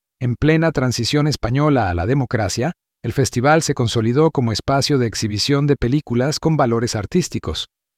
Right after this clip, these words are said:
La vocación internacional de la seminci a lo largo del tiempo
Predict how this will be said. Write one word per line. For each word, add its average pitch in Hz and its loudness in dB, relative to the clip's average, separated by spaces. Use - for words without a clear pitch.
La 139 0
vocación 165 4
internacional 156 0
de 131 0
la 104 -4
seminci 127 0
a 95 -4
lo 95 -2
largo 139 2
del 139 0
tiempo 131 0